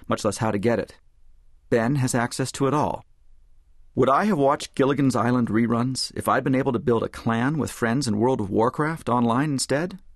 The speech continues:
I doubt it. T V shows were more popular in the seventies than they are now, not because they were better, but because we had fewer alternatives to compete for our screen attention. What we thought was the rising tide of common culture actually turned out to be less about the triumph of Hollywood talent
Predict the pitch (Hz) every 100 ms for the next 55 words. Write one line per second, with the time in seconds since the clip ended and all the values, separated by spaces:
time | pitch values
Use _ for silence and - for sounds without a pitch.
0 | - - 90 - 101 107 - - - -
1 | - - - - - - - - - 233
2 | 247 220 143 113 113 113 135 - - 156
3 | 117 101 98 95 123 113 101 69 98 101
4 | 101 101 95 113 98 95 117 208 - -
5 | 117 107 92 110 117 - 117 - - -
6 | - 165 - - 180 175 - 127 139 139
7 | - 208 160 90 - - - 107 165 139
8 | - - 92 90 - 120 123 110 101 95
9 | - 101 - - _ - - - - 131
10 | 143 165 - 196 101 101 113 101 107 127
11 | 156 143 - 139 120 95 143 110 202 196
12 | 202 - 101 107 185 - 170 - 110 92
13 | 73 - 98 98 98 120 175 131 107 90
14 | 101 - 127 143 95 - 95 117 107 104
15 | - 160 113